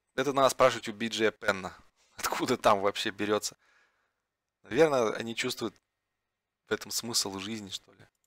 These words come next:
Чувствуют себя живыми, когда дерутся. Ладно, поехали. Кертис Меллендер по кличке Кертиос. Шестнадцать три профессиональный рекорд. Тридцать один год, сто восемьдесят семь сантиметров рост. Побеждал в последний бой Макса Гриффина.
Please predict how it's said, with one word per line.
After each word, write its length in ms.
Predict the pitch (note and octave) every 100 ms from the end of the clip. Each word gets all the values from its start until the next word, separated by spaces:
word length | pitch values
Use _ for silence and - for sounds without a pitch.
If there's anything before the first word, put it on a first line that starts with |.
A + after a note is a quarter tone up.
| _ _ _
Чувствуют 340 | - - -
себя 220 | - G#2+
живыми, 360 | G2 G2+ G#2+ G#2+
когда 200 | G2+ G2+
дерутся. 440 | G2 G2+ A2 - _ _ _ _ _ _ _
Ладно, 280 | - G2 G2
поехали. 560 | - G#2 G#2 G#2 - - _ _ _
Кертис 340 | - B2+ A#2 -
Меллендер 320 | B2+ A#2+ G#2+
по 100 | -
кличке 340 | G#2 A#2 - - -
Кертиос. 760 | C3+ B2+ - G#2 - - - _ _ _ _ _ _ _ -
Шестнадцать 380 | - A#2 A2
три 120 | - A#2
профессиональный 460 | G#2 - G#2+ G2+
рекорд. 460 | G2+ - C#3 - -
Тридцать 220 | G2+ -
один 180 | G2+ G#2
год, 140 | G#2 G2+
сто 140 | G#2
восемьдесят 320 | G2+ - A2
семь 80 | -
сантиметров 520 | - G#2 G2+ G2+ G2+
рост. 320 | A#2+ C#3 - _ _ _ _ _
Побеждал 440 | A#2 A#2 A2+ A#2+
в 20 | G#2+
последний 300 | G#2+ A2+ G#2+
бой 100 | A2
Макса 360 | A2 C#3+ -
Гриффина. 540 | D#3 D#3 D3+ D3+ D3